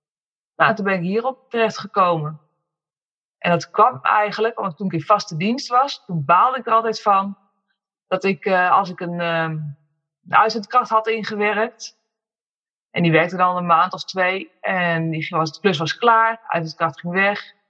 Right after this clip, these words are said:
drie maanden later had je weer iemand nodig, moest je weer helemaal overnieuw beginnen met inwerken. Ik dacht, als daar nog gewoon iets op te vinden is, die, dat je gewoon rechtstreeks die persoon weer kan bellen van, "Hey, we hebben je weer nodig." Nou, en dat idee heb ik verder uitgewerkt als, eh, freelance office manager.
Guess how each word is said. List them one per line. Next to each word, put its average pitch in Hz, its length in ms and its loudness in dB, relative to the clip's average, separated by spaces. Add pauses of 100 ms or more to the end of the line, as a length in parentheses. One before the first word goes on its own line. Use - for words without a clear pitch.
(240)
drie 180 260 0
maanden 175 180 6
later 165 120 6
had 160 80 -8
je 175 60 -8
weer 175 100 -6
iemand 185 200 -2
nodig, 220 300 0
moest 151 140 -6
je 160 60 -4
weer 165 180 2
helemaal 214 320 2
overnieuw 208 240 -2
beginnen 202 260 -8
met - 100 -4
inwerken. 147 480 -2
Ik - 1040 -10
dacht, 170 40 0
als 170 240 0
daar 196 220 4
nog 254 120 -2
gewoon 240 220 -2 (140)
iets 220 200 -6
op 185 80 -12 (160)
te 165 140 -4
vinden 240 360 2
is, 185 320 -2
die, 185 280 -8
dat 190 160 0
je 165 60 -8
gewoon 180 500 0 (1080)
rechtstreeks 214 720 0
die 202 80 -8
persoon 214 240 2
weer 202 100 -4
kan 185 160 2
bellen 226 200 2
van, 185 100 -10
"Hey, 208 280 0
we 175 60 -2
hebben 190 180 -2
je 202 60 -4
weer 190 140 -4
nodig." 202 380 2 (1200)
Nou, 220 180 4
en 196 80 2
dat 220 160 6
idee 202 300 2
heb 180 100 0
ik 170 180 -14
verder 185 240 -2
uitgewerkt 180 680 0
als, 165 320 -4
eh, 165 80 -16
freelance 180 360 -2
office 175 240 -4
manager. 160 580 -6